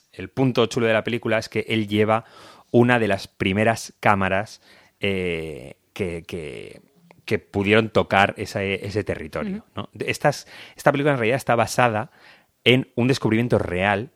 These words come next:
Speaker 1: que es que encontraron las primeras fotografías que se hicieron en Islandia.
Speaker 2: Ya estamos dentro.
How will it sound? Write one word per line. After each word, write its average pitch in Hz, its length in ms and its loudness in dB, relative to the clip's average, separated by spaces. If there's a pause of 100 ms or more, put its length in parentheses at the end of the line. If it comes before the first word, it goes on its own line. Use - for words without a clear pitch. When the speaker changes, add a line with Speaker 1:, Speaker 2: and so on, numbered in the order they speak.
(120)
Speaker 1:
que - 80 -8
es - 80 -8
que - 200 -4
encontraron 101 800 -2 (360)
las 95 300 -2
primeras 98 720 -4 (120)
fotografías 104 800 -2
que 90 100 -10
se 85 100 -12
hicieron 98 240 -2
en 95 140 -6
Islandia. 78 360 -8
Speaker 2:
Ya 190 60 -8
estamos 170 300 -10
dentro. 175 260 -14